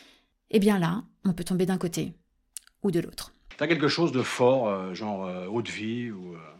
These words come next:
Speaker 2: on commence à s'emmerder ferme, là.
Speaker 1: Il peut basculer dans un mode fight ou flight. Ce mode de « je me bats » ou « je m'enfuis ». Typiquement, ça se traduit par l'anxiété,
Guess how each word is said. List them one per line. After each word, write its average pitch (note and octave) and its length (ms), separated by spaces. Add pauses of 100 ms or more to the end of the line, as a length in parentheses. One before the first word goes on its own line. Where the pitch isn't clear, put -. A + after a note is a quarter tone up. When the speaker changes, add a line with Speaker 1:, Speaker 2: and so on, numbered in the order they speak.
(400)
Speaker 2:
on F#2+ 60
commence B2+ 280
à - 20
s'emmerder A#2 400
ferme, A2+ 320
là. - 140 (240)
Speaker 1:
Il G3+ 160
peut A3 100
basculer F#3+ 400
dans F3+ 220
un E3 40
mode E3 280
fight - 400
ou D#3+ 40
flight. - 460 (960)
Ce - 160
mode E3+ 260
de « E3 300 (280)
je F3+ 140
me F3 140
bats » D#3+ 240 (220)
ou « G#3 60
je F#3 100
m'enfuis ». E3+ 360 (300)
Typiquement, G3 580
ça - 180
se F#3 120
traduit F3+ 360
par F3 440
l'anxiété, E3+ 560